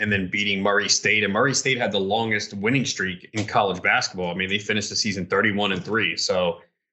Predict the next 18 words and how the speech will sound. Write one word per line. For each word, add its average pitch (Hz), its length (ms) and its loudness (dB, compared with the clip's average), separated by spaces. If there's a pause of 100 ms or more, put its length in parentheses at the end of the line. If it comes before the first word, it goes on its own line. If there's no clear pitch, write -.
(100)
uh, 95 200 0
Saint 104 320 2
Peter's 101 340 2
definitely 104 680 0 (500)
putting 117 180 4
themselves 101 400 0
on 98 80 -4
the 90 60 -4
map. 101 240 2
Shaheem 95 380 -4
Holloway, 95 640 2
who, 92 260 -6
uh, 90 200 0
is 98 140 -2
from 143 320 2
Queens 127 520 -2
and 92 200 -2
played 107 560 0